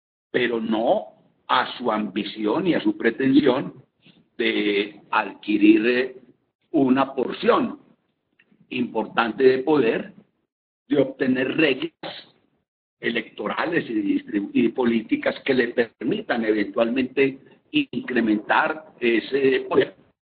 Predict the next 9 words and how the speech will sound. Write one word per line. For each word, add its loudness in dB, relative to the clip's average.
¿Y -6
por 0
qué 2
no? 2
Pues -16
tomarse -8
el -2
poder, -2
eh, 0